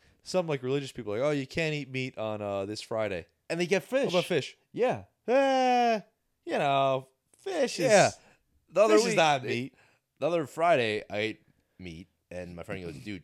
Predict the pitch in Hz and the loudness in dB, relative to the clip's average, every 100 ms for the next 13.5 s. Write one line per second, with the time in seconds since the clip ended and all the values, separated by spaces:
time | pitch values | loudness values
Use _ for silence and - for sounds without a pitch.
0 | _ 101 76 82 95 - - 82 78 _ | _ -16 -14 -16 -18 -20 -20 -20 -20 _
1 | _ 95 95 78 - _ _ _ - - | _ -12 -10 -12 -18 _ _ _ -20 -20
2 | - 113 _ 110 - - 135 - 92 80 | -16 -18 _ -18 -18 -8 -8 -8 -14 -20
3 | _ _ _ 82 85 73 104 202 330 392 | _ _ _ -20 -20 -12 -4 -2 -4 -6
4 | _ _ _ 139 - - 151 147 - 190 | _ _ _ -12 -12 -6 -2 -2 -2 -2
5 | 190 - 156 120 127 165 - - _ _ | -2 -4 -4 -4 -4 -4 -6 -16 _ _
6 | - 127 - 127 156 165 156 120 151 135 | -20 -18 -4 0 2 2 -2 -4 -2 0
7 | 110 107 90 - - 92 165 190 - 214 | -2 -4 -8 -12 -16 -12 -10 -8 -10 -12
8 | 247 202 226 214 98 _ _ _ 107 90 | -10 -8 -8 -10 -14 _ _ _ -20 -20
9 | _ _ _ _ _ _ _ _ _ _ | _ _ _ _ _ _ _ _ _ _
10 | - 82 87 87 87 175 156 139 180 185 | -20 -14 -10 -10 -6 -2 0 0 0 0
11 | 175 170 123 87 85 - 131 180 139 - | 2 2 0 -2 -6 -2 2 4 2 -2
12 | 113 92 110 135 156 110 101 92 73 127 | -12 -8 -4 -2 0 -2 -4 -6 -6 -4
13 | 151 143 - 151 | -4 -4 -4 -6